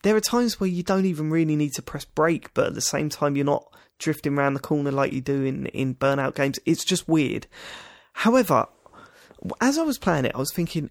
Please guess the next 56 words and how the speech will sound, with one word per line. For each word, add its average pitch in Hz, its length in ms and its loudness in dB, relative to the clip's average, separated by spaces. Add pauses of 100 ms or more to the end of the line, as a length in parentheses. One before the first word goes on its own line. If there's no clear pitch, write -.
(140)
"Do - 140 0
you 214 40 0
know 269 140 2
what - 180 0
would - 100 -4
be 175 120 0
a 156 40 2
really 143 380 2
good 139 160 2
idea 131 360 4
for 131 160 -2
a 131 60 -2
game, 131 400 -2 (380)
uh, 131 200 2
like 131 180 0
a 135 40 0
racing 135 360 0
game 123 220 -6
like 123 160 -4
this?" - 300 -4 (280)
And 151 140 0
then 175 240 2
as 214 180 0
I 254 80 2
played 202 260 0
it - 120 -4
some 180 160 -2
more, 185 180 2
I 131 40 2
thought, - 340 -4
"Actually, 202 320 -2
I 170 40 -2
think - 300 -2 (200)
this 190 220 0
is 170 160 -4
what 160 200 0
that - 200 0
game 175 280 2
is 127 180 0
that's - 240 -4
in 135 80 2
my 139 180 2
head." 151 420 -2
<laughs> - 60 -20 (360)
But - 180 0 (220)
I 165 120 4
find 180 280 4
it - 80 -4
weird. 190 200 0 (280)
So 202 340 0
how 220 300 2
I 254 100 4
think 220 460 0
it - 100 2
works - 560 0 (460)
is 147 100 2